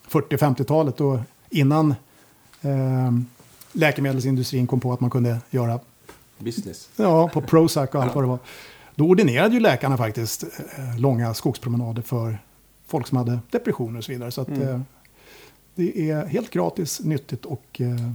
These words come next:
Speaker 1: spännande. Rekommenderas.
Speaker 2: Bra. Eh, vad är ditt första musikminne?
Speaker 1: Mitt första musikminne är nog, eh,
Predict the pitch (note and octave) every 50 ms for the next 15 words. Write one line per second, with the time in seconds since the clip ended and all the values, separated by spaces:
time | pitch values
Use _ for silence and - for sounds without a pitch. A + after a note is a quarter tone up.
0 | A#2 - - - - D3 B2 B2 D3 E3+ C#3+ - _ _ _ _ _ - - -
1 | F#3 G#3 A3+ B3+ A3+ A#3 G#3 D3+ - - _ _ _ _ _ G#2 G2+ A2 A2 A2
2 | F#2 F2 - - - _ _ _ _ _ _ _ _ _ _ _ _ _ _ _
3 | _ - G#2 G#2+ G#2+ G#2 G#2 G2+ G2+ G2+ G2 - C3+ D3 D3 B2+ B2+ - D3+ C#3
4 | - - C3 B2 B2 A#2+ - B2 A#2 - - A#2+ B2 B2 A#2+ - A#2+ - _ _
5 | _ _ _ _ - - _ - - - - - - - - F3+ - - - -
6 | - B3+ A3+ - - A#3+ A3+ A#3 A3 - - B3 G#3 G3 - F#3 G3 G#3+ A3+ A3+
7 | A3+ G#3+ G#3+ G#3+ - F#3+ F3+ F3 F3 E3+ D#3+ D#3 D#3 D#3+ E3 D#3 D#3 C#3+ C3 A#2+
8 | A2+ D3 D3 D3 C#3+ C#3 C#3 C3+